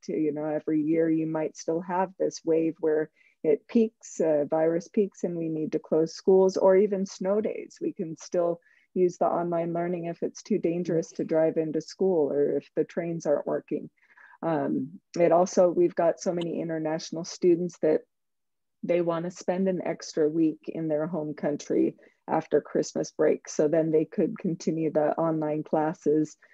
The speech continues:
having them streamed, uh, as the teacher is teaching the students in the classroom, they can have the class streamed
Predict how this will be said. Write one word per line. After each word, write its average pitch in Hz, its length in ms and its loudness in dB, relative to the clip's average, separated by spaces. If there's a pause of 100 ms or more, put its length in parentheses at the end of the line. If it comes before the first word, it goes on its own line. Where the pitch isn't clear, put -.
(220)
having 160 300 4
them 156 160 0
streamed, 170 600 0 (240)
uh, 147 400 0
as 151 300 2
the 156 120 4
teacher 165 440 2
is 160 160 2
teaching 165 460 0
the 156 80 2
students 156 500 0
in 156 80 -2
the 156 80 -4
classroom, 190 580 2
they 175 120 0
can 185 160 -4
have 156 220 -2
the 151 80 -6
class 151 360 -4
streamed 147 460 -2